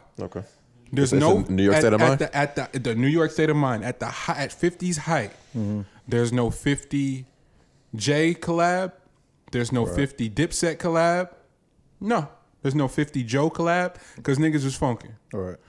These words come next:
Speaker 2: There's no J Dip, Dipset collab that, um, outside of New York State of Mind that means something to us.
Speaker 3: Right.
Speaker 2: Um, they're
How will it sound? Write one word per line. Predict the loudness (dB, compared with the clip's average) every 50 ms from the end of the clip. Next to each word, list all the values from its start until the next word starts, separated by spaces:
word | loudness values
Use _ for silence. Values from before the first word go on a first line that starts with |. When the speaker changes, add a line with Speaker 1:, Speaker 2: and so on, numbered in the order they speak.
| -20 -8 -2
Speaker 2:
There's | 0 0 2 2
no | 2 2 2 0
J | 0 0 2 2 2 2
Dip, | 2 0 0 -2 -2 -6 -10
Dipset | -8 -8 -6 -4 -2 -2 -2 0 0 -2 -2 -2
collab | -2 -2 2 2 4 4 4 2 0
that, | -2 -2 -2 -4 -6 -4 -2
um, | 0 0 0 0
outside | 0 -2 0 0 0 2 2 2 2
of | 0 0 0
New | 0
York | 2 2 0 -2
State | -2 -2 -2 0
of | 0
Mind | 0 2 0 2 0 0
that | -2 -2 -2
means | -2 0 2 2 2 0 0
something | -2 -2 -2 -4 -6 -8 -8
to | -8 -8 -8 -6 -6
us. | -6 -8 -10 -12 -10 -8
Speaker 3:
Right. | -8 -6 -8 -8 -12 -16 _ _ -20 -20 -20 -12 -6
Speaker 2:
Um, | -2 0 0 2 0 0 -2 -6 -8 -12 -18 -20 _ _ _ _ _ _ _ _ _ _ _ -4
they're | 0 2 2 2 2